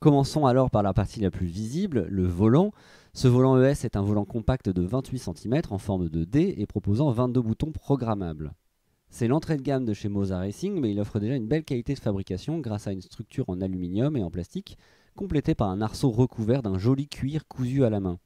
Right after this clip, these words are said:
Entre les paluches, le volant est très rigide et ne plie pas, contrairement à quasiment tous les modèles que j'ai pu essayer chez Thrustmaster,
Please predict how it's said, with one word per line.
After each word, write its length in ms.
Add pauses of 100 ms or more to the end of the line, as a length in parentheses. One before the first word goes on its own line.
(420)
Entre 280
les 100
paluches, 640
le 180
volant 320
est 100
très 200
rigide 400
et 100
ne 140
plie 200
pas, 240
contrairement 440
à 80
quasiment 360
tous 140
les 120
modèles 420
que 100
j'ai 140
pu 100
essayer 260
chez 180
Thrustmaster, 760